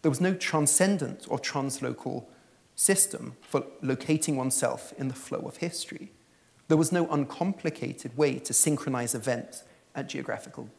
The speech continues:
distance. Two quick examples to illustrate this. Um, one from the Club of Greek City-States, the other from the succession of Mesopotamian kingdoms.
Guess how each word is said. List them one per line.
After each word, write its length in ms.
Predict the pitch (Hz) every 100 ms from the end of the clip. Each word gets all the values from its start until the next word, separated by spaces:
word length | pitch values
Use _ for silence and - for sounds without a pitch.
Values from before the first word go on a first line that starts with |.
| _ _ _ _
distance. 680 | - 175 - - - - - _ _ _ _ _ - _ _ _ -
Two 180 | 226
quick 220 | 214 151 -
examples 480 | - - 120 - -
to 80 | -
illustrate 460 | 127 - - -
this. 380 | - - - - - _ _ _
Um, 140 | 120 -
one 500 | 127 147 147 143 135
from 480 | - 139 135 123 -
the 80 | -
Club 420 | - - 120 117 -
of 120 | 127
Greek 220 | 131 -
City-States, 600 | - 165 - - 139 -
the 100 | -
other 360 | 139 127 127 120 - - - _
from 180 | - 123
the 80 |
succession 480 | - - - 131 131
of 160 | - -
Mesopotamian 680 | - - - - - - -
kingdoms. 540 | 139 127 - - -